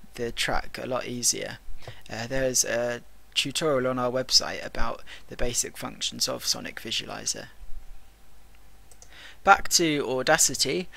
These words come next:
I'm going to use the Analyze tab up here and show you what this can do. So I click on Analyze and Contrast. Now contrast helps you to contrast two different parts of your piece. So I'm going to select this bit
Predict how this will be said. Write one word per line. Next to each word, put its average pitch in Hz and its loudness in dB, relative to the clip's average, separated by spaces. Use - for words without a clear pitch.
I'm 151 0
going 151 4
to - 6
use 147 4
the 139 0
Analyze 151 6
tab - -4
up 120 2
here 113 8
and 113 -2
show 123 2
you 120 0
what 110 -4
this 123 4
can 110 -6
do. 87 -6
So 117 8
I 117 4
click - 0
on 127 0
Analyze 135 2
and 117 -6
Contrast. - 0
Now 135 2
contrast 139 6
helps 143 0
you 135 -4
to 127 -2
contrast 147 0
two 147 -2
different 131 -4
parts - 2
of 117 -8
your 113 -6
piece. - 6
So 123 6
I'm 139 0
going 127 -2
to - -2
select - 2
this 143 4
bit - 0